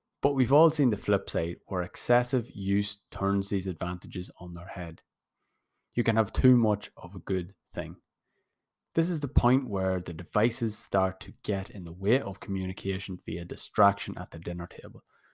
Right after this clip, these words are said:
or where they start to disrupt your ability to educate yourself by decreasing your attention span, or when it starts to disrupt your sleep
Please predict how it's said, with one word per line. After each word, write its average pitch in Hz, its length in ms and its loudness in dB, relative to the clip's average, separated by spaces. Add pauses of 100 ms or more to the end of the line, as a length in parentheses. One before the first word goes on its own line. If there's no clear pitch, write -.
(200)
or 107 80 -2
where 110 140 10
they 107 120 2
start 139 340 8
to 127 100 0
disrupt 110 540 2
your 98 120 4
ability 92 500 -2
to - 160 -10
educate 101 460 -4
yourself 92 420 -8 (240)
by 90 200 -6
decreasing 92 600 -4
your 85 140 -4
attention 104 600 -2
span, - 300 -4 (840)
or 156 260 12
when 123 180 2
it 107 80 0
starts 110 420 6
to - 140 -6
disrupt - 480 -4
your 90 100 -4
sleep 87 440 -8